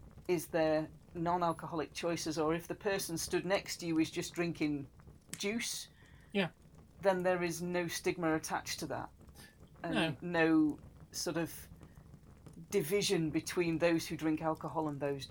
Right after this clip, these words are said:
Speaker 1: who don't.
Speaker 2: And I've no doubt there's, you know, there's a history of, of ritual significance of, uh, you know, alcoholic drinks, as, as there is in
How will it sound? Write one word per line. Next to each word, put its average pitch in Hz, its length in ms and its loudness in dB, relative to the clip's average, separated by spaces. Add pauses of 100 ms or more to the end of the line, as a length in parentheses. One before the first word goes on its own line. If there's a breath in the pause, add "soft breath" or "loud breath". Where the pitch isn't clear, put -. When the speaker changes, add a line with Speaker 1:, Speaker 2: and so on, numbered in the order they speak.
(140)
Speaker 1:
who 156 100 -6
don't. 139 500 -6 (1300)
Speaker 2:
And 370 100 4
I've 392 100 4
no 392 140 10
doubt 208 280 12
there's, 190 380 6 (100)
you 208 120 4
know, 147 140 4
there's 151 160 0
a 160 60 4
history 151 500 0
of, 139 300 -2 (100)
of 127 260 -4 (680)
ritual 151 500 2
significance 135 1000 -4
of, 131 420 -8 (280)
uh, 147 300 -6
you 185 80 -8
know, 147 100 -4
alcoholic 143 440 -6
drinks, 147 300 -4
as, 143 240 0
as 180 200 6
there 165 140 6
is 151 140 6
in 160 180 2